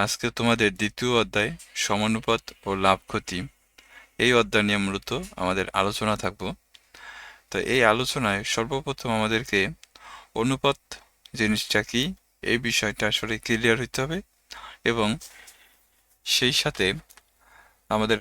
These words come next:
আলোচনার বিষয় থাকবো বহুরাশিক অনুপাত কাকে বলে এবং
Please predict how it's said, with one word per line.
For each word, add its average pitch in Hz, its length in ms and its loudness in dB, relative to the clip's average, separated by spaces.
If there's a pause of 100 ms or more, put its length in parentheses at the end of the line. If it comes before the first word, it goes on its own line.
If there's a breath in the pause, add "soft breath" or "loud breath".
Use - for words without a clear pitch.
(180)
আলোচনার 123 480 0
বিষয় 117 260 0
থাকবো 104 240 -4 (420)
বহুরাশিক 127 680 -2
অনুপাত 117 340 0 (540)
কাকে 104 320 -4
বলে 110 180 2 (480)
এবং 110 120 4